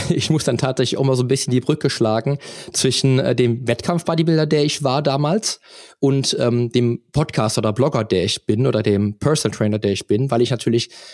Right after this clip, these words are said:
klar, wie du's gerade schon auch selber gesagt hast, äh, eine ganz andere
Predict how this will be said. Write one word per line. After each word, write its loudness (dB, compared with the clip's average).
klar, 0
wie 2
du's 0
gerade 0
schon -2
auch -2
selber 0
gesagt -4
hast, -4
äh, -4
eine -2
ganz -4
andere -2